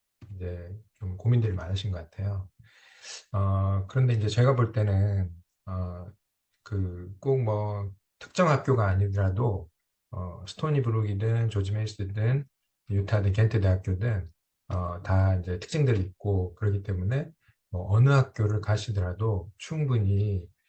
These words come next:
어, 발전할 수 있는 가능성이 있다. 그렇게 좀 판단이 되고요. 그리고 이제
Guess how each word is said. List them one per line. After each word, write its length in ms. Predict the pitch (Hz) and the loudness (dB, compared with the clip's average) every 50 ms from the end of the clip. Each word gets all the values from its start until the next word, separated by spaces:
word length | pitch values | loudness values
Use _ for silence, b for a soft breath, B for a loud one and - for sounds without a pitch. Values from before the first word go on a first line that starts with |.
| b b b b _ | b b b b _
어, 360 | - 95 87 87 87 87 95 95 | -8 -8 -8 -8 -8 -10 -8 -2
발전할 360 | - 107 - - 110 110 110 | -2 0 2 4 4 4 2
수 140 | - - 98 | 0 0 0
있는 120 | 92 92 | 0 0
가능성이 520 | 92 87 85 92 95 92 - 95 92 85 | 0 -2 -2 -2 -2 -2 -2 -4 -4 -4
있다. 520 | 98 95 - - 90 85 85 92 90 - _ _ _ - | -4 -8 -8 -8 -8 -6 -6 -6 -8 -10 _ _ _ -2
그렇게 560 | - 101 101 95 - - 98 90 87 87 82 | 0 0 0 0 -2 -2 -2 -2 -2 -4 -10
좀 160 | - - 92 | -10 -12 -10
판단이 360 | - - 135 131 127 120 107 | -4 -2 0 2 2 2 0
되고요. 440 | 98 98 90 92 90 104 127 113 - B B B B B B B B B B B B B _ | 0 -2 -6 -4 -2 -2 -2 -4 -6 B B B B B B B B B B B B B _
그리고 260 | - 117 120 120 120 | 2 4 4 6 6
이제 520 | 113 110 104 107 104 101 101 101 98 98 | 4 4 2 2 0 0 0 0 -2 -2